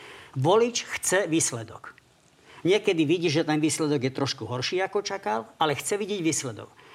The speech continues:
Volič dokáže odpustiť omyl. Viem, o čom hovorím aj z vlastnej praxe. Volič, a najmä pravicový, stredopravý volič,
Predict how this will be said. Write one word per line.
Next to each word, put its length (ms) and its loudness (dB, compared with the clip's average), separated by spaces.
Volič 400 2
dokáže 400 0
odpustiť 480 -4
omyl. 400 -4
Viem, 160 0
o 80 -2
čom 160 -6
hovorím 400 -2
aj 80 -2
z 80 -2
vlastnej 320 -4
praxe. 400 -10
Volič, 560 2
a 80 0
najmä 400 2
pravicový, 560 0
stredopravý 640 -2
volič, 400 -4